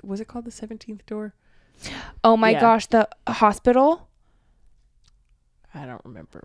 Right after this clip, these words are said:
Speaker 1: which one.
Speaker 2: Wait, the seventeenth door, isn't that, like, the hospital that's, like, a maze for Halloween?
Speaker 1: I don't know if it was a hospital, but it is, like, a Halloween,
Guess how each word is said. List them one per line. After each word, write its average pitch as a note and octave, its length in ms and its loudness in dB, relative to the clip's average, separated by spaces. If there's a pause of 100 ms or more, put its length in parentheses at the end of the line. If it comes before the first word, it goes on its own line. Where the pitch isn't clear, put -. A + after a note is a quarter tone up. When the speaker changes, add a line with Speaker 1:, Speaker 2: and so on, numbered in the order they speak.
(100)
Speaker 1:
which - 220 -20
one. - 260 -20 (200)
Speaker 2:
Wait, C4+ 160 4
the B3 80 -2
seventeenth D4 480 -2
door, C4+ 160 0
isn't A#3+ 160 -4
that, C4+ 80 -4
like, C4+ 140 -8
the A#3 80 -4
hospital A#3 580 -2
that's, G#3+ 260 -6
like, G3+ 320 -6 (880)
a A3 60 -2
maze G#3 540 0
for A3 120 -10
Halloween? G3 560 -2 (560)
Speaker 1:
I G#3+ 100 -4
don't C#4+ 120 -6
know B3 180 -4
if G#3 140 -12
it F#3 80 -8
was D#3 160 -10
a E3+ 60 -12
hospital, D#3 680 -10
but G#3 300 0
it F3 140 -6
is, F#3 320 -4
like, D3 240 -6
a D3+ 60 -8
Halloween, C3+ 640 -10